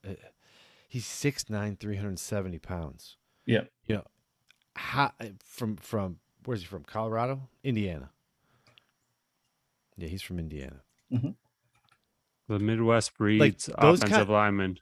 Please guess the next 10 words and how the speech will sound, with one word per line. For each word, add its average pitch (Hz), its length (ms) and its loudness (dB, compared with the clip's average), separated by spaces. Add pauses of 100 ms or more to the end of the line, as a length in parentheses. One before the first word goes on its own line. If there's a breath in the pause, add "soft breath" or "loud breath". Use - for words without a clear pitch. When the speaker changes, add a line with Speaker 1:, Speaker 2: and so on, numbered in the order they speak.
(160)
Speaker 1:
those 165 260 6
kind 196 180 2
of 147 120 2
offensive 143 400 0
linemen, 120 380 0
though, 143 120 -2
the 110 120 -4
big 120 220 0
ones, 143 260 -2
th-, 143 160 -8